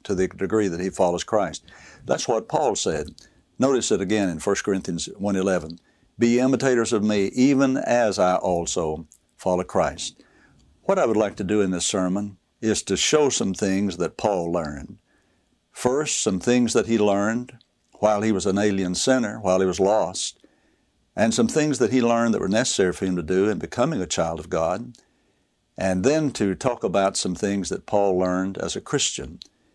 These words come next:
And these things we, of course, need to learn. You'll remember that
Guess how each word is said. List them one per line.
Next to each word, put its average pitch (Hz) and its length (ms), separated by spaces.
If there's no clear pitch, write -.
And 90 340
these 113 260
things 104 300
we, 101 140
of 95 120
course, 85 300
need 87 220
to 87 80
learn. 85 480
You'll 170 200
remember 127 540
that 87 420